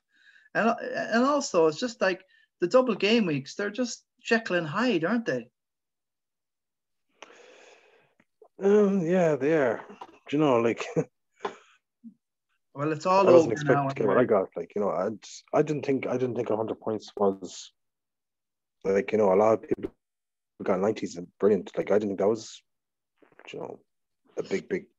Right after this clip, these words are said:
Speaker 2: thing this week, like, you know. 'Cause I didn't see any fixtures where you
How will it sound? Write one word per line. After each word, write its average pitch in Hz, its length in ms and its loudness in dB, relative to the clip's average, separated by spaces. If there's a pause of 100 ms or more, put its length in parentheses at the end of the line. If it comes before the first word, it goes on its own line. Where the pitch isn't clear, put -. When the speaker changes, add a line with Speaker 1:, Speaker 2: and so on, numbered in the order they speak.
(140)
Speaker 2:
thing 85 280 -8 (920)
this - 200 -10
week, - 260 -4
like, - 240 -10
you 87 80 -10
know. 98 260 -6 (1800)
'Cause 101 160 2
I 104 80 6
didn't 131 220 2
see 120 200 0
any 104 300 0
fixtures - 720 -6 (160)
where 90 380 0 (460)
you 101 80 -18